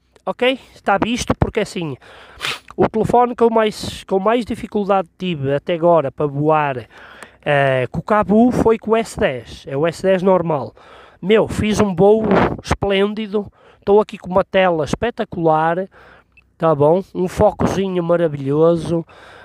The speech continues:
eh, aqui na imagem aqui do, do, do, do drone, só tenho que tirar ali o mapa, prontos, vou ignorar o mapa, né? Vou acabar por ignorar o mapa porque eu tenho a indicaçãozinha lá do, da rodinha, vocês, né? Se vocês repararem,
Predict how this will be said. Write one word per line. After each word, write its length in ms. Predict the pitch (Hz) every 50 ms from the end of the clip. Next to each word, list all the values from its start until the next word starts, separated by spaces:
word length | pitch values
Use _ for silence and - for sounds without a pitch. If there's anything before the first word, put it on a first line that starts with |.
| - -
eh, 360 | 147 156 156 156 156 151 143
aqui 240 | 143 - - 202 196
na 100 | 202 208
imagem 580 | 202 196 190 196 190 185 175 156 175 175 175 175
aqui 240 | 156 - - 170 160
do, 240 | 143 151 151 151
do, 340 | 143 135 143 143 139 135 131 127
do, 340 | 131 131 127 123 120 120
do 160 | 120 123 135 143
drone, 560 | 135 160 165 175 175 165 156 139 127 117 - -
só 180 | - - - 165
tenho 200 | - 180 175 156
que 60 | -
tirar 280 | - 160 151 151 143 135
ali 180 | 131 135 143
o 60 | 147 151
mapa, 420 | 160 160 156 160 180 - - -
prontos, 600 | - - - 117 117 143 - - - - - - - _
vou 180 | - 135 131 139
ignorar 540 | 135 127 131 135 135 135 131 135 135 151
o 40 | 165 165
mapa, 340 | 156 151 151 156 - 147
né? 240 | 123 120 120 147 170 - _ - - - - - - - - - - _
Vou 140 | 135 143
acabar 340 | 143 - - 143 131 147 147
por 160 | - - 143
ignorar 560 | 143 147 139 139 147 151 156 151 160 156 160 165
o 40 |
mapa 320 | 170 170 185 208 - - 254
porque 180 | - - -
eu 40 | 226
tenho 200 | - 208 208 190
a 60 | 202
indicaçãozinha 960 | 196 196 190 170 180 - - 180 160 - 180 175 165 151 156 165 175 175 170 156
lá 300 | 151 143 143 143 135 131
do, 440 | 123 123 123 120 120 113 - - - 123
da 80 | 143 147
rodinha, 600 | 147 156 156 151 131 147 147 139 127 120 110 - - - _
vocês, 440 | - 135 - - 143 135 123 - - - - - - -
né? 220 | 135 151 180 175 - _ - - - - - - - - - - -
Se 100 | - 180
vocês 260 | 147 135 - 160 143
repararem, 560 | - - - 156 156 160 170 190 208 233 254